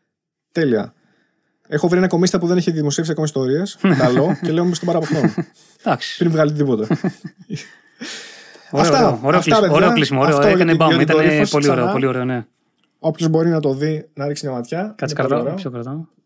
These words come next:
Speaker 1: Όποιο θες. Όποιο θες. Εδώ. Απλά ήμουνα τυχερός γιατί, να, με την υπογραφή εδώ του, με την υπογραφή εδώ του, του Ρόζα.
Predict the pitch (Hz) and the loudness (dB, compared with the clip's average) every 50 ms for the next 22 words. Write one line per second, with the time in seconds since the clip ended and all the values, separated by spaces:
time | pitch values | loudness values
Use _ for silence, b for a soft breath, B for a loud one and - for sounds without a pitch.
0 | _ _ _ - 262 - 175 - - 104 - _ _ _ _ _ _ _ _ _ | _ _ _ -12 -10 -10 -10 -10 -12 -16 -16 _ _ _ _ _ _ _ _ _
1 | _ _ _ _ _ _ _ _ _ 165 151 - 117 _ - - _ _ _ _ | _ _ _ _ _ _ _ _ _ -16 -16 -16 -18 _ -20 -20 _ _ _ _
2 | _ _ _ _ _ - - 117 - 135 156 185 185 _ _ _ _ _ _ _ | _ _ _ _ _ -18 -16 -12 -8 -8 -8 -8 -10 _ _ _ _ _ _ _
3 | _ _ - 131 131 143 151 175 202 - b b b b b b - 156 180 196 | _ _ -14 -10 -6 -4 -4 -4 -4 -6 b b b b b b -2 0 2 2
4 | 202 196 190 - 165 160 175 185 180 175 170 175 185 185 170 - _ - 143 120 | 2 0 -2 -2 -2 -2 -2 -2 -2 -4 -4 -4 -6 -8 -8 -10 _ -12 -12 -12
5 | - - 139 139 139 143 131 139 127 123 123 123 - 135 123 120 123 127 120 - | -12 -12 -14 -12 -12 -10 -10 -8 -8 -8 -10 -10 -10 -12 -12 -10 -12 -12 -12 -12
6 | 104 - - 117 107 117 113 117 110 110 - 117 113 110 - - 110 107 104 104 | -12 -8 -8 -8 -6 -2 0 2 0 2 2 2 0 0 2 2 2 2 2 0
7 | 98 98 - 117 110 110 113 123 135 165 208 208 202 | -4 -6 -4 0 2 2 2 2 0 0 -2 -4 -6